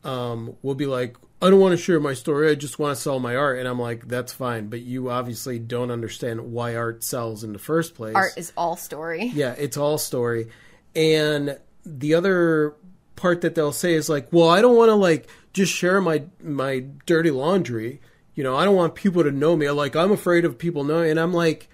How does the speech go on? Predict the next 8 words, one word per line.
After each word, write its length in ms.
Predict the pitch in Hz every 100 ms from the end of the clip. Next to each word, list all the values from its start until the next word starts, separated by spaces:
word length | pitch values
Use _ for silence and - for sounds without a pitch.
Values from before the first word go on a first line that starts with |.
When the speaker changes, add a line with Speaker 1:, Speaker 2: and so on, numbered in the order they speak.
| - _ - - - _ _ _
Speaker 1:
"You 240 | - 151 233
can 200 | 311 285
tell 320 | - 180 185
your 240 | 196 175 165
story 880 | - - 170 185 165 120 113 120 - _ _ _ _ _ _ _ -
without 460 | 156 165 180 202
explaining, 680 | 185 - - 185 190 175 151
like, 540 | 143 139 135 123 -